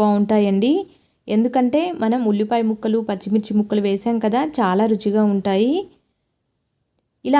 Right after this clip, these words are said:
అన్నీ కూడా రంగు మారిన తర్వాత ఇప్పుడు పక్కకు తీసేస్తున్నాను.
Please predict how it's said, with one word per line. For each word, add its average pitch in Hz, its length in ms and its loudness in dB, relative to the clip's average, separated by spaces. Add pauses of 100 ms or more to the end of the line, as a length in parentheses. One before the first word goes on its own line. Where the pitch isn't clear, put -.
అన్నీ 262 260 2
కూడా 294 240 2
రంగు 233 240 2
మారిన 226 320 0
తర్వాత 208 320 -2 (240)
ఇప్పుడు 220 220 -2 (180)
పక్కకు 202 380 0
తీసేస్తున్నాను. 196 760 -2